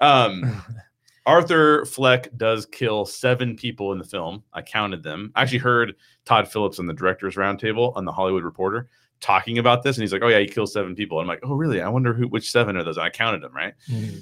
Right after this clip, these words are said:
Speaker 1: So, uh, uh, we, we can, we can go through them if you need to, but which murder do you think had the biggest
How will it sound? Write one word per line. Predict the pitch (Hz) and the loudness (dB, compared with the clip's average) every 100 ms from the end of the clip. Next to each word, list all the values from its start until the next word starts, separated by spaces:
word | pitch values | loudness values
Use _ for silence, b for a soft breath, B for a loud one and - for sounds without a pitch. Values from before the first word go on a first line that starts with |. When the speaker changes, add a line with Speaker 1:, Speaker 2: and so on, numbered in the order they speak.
| - | 0
Speaker 1:
So, | 113 | 2
uh, | - 113 - - 117 110 104 | 6 4 4 4 6 6 6
uh, | 98 | 2
we, | 117 | -2
we | 113 117 | -2 -4
can, | 107 104 | -2 -6
we | 110 101 | -4 -6
can | 101 | 2
go | 117 | 2
through | 110 110 | 2 -4
them | 104 90 | -4 -6
if | 82 | -6
you | 90 | -8
need | 90 104 98 | -6 -6 -6
to, | 85 | -8
but | 80 90 - _ _ _ | -4 -4 -4 _ _ _
which | 127 196 139 | 4 4 2
murder | 160 175 165 151 131 127 - - | -4 -2 2 4 6 4 0 -8
do | |
you | 110 104 139 | -6 -2 -4
think | 135 127 117 | -2 -4 -4
had | - 113 110 | -2 -2 0
the | 104 95 _ | -2 -4 _
biggest | - 135 147 131 | -2 0 0 -4